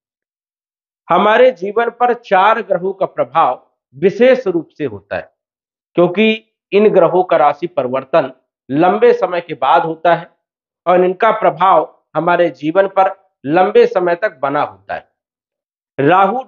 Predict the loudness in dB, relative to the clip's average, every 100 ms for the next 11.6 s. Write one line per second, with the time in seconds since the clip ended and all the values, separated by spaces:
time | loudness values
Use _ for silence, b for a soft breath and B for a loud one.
0 | _ 2 4 2 -2 -6 -2 0 0 -2
1 | -6 -4 -2 -2 -2 -4 -2 -2 0 0
2 | 0 -6 -8 -10 -2 -2 -2 0 4 4
3 | 2 -2 -4 -6 0 0 0 -4 -4 -2
4 | -4 -4 -4 -4 -4 -4 -6 -10 _ _
5 | _ _ 2 4 4 2 -2 -2 -2 _
6 | -10 -10 _ _ _ _ _ -6 -4 0
7 | 2 2 0 -2 -4 -6 -8 -10 -12 -18
8 | -20 _ _ _ _ _ _ _ 0 2
9 | 2 0 -2 0 2 2 -2 -2 -4 -2
10 | 2 2 2 0 0 -4 -8 -6 -6 -6
11 | -10 -10 -14 -14 -16